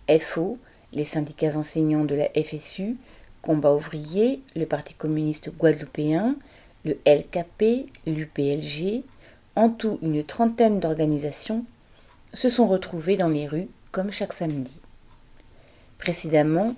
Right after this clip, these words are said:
jeudi dix-neuf, au Lamentin, un meeting avait rassemblé plus d'une centaine de personnes. Un autre meeting est prévu mercredi vingt-cinq août à Pointe-à-Pitre, devant le palais de la Mutualité,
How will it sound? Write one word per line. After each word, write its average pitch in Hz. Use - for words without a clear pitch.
jeudi 160
dix-neuf, 160
au 147
Lamentin, 151
un 220
meeting 220
avait 170
rassemblé 160
plus 160
d'une 147
centaine 220
de 202
personnes. 165
Un 175
autre 165
meeting 160
est 160
prévu 160
mercredi 170
vingt-cinq 170
août -
à 156
Pointe-à-Pitre, 165
devant 180
le 180
palais 160
de 165
la 156
Mutualité, 143